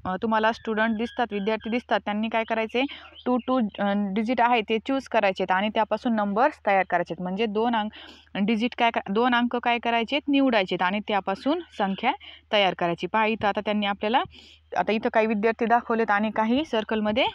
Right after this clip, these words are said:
डिजिट आहेत. डिजिट म्हणजे काय? अंक आणि नंबर्स म्हणजे संख्या. आता इथं फर्स्ट पहा, त्यांनी आपल्याला आता एक तयार करून दाखवले. आता डिजिट म्हणजे काय? अंक आणि नंबर्स म्हणजे संख्या. आता इथं डिजिट आहेत. कोणते डिजिट आहेत? वन आणि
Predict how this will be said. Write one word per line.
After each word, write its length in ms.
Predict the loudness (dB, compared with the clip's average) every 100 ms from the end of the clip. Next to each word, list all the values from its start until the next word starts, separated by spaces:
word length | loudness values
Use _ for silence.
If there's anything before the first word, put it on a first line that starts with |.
| -8 -6
डिजिट 340 | -2 0 0
आहेत. 140 | 0 -2
डिजिट 360 | -4 -2 -2 -2
म्हणजे 300 | -2 0 0
काय? 180 | 0 -2 -6 -20 -20 _ -2
अंक 320 | 2 2 2
आणि 300 | 0 0 -2
नंबर्स 360 | -2 -2 -2 -2
म्हणजे 280 | -2 0 0 -2 -6
संख्या. 320 | -6 -4 -4 -6 -8 -18 -8
आता 120 | -2 0
इथं 160 | -2 -2
फर्स्ट 240 | -2 -2 -2
पहा, 100 | 0
त्यांनी 240 | 0 0
आपल्याला 340 | 0 -2 0 0
आता 260 | 2 2
एक 200 | 2 0 -2 _ _ _ _ _ _ -4
तयार 220 | 0 0 0
करून 180 | -2 0
दाखवले. 360 | -2 -2 -2
आता 160 | -2 -2
डिजिट 400 | -4 -4 -4 -2
म्हणजे 260 | -2 -2 0
काय? 220 | 2 2 0
अंक 300 | 0 2 0
आणि 280 | 0 0
नंबर्स 380 | -4 -4 -4 -4 -4
म्हणजे 280 | -2 -2 -2 -6 -20 -20 -8 -2
संख्या. 360 | -2 0 -2 -4 -10 -6
आता 160 | -2 0
इथं 340 | 2 4 2 0 -10 -8
डिजिट 380 | 0 2 2 2
आहेत. 200 | 2 0 0
कोणते 280 | -2 0
डिजिट 280 | 0 0 0
आहेत? 300 | 0 2 0 -2 -16 -12
वन 320 | -2 0 0 0
आणि 340 | -2 -2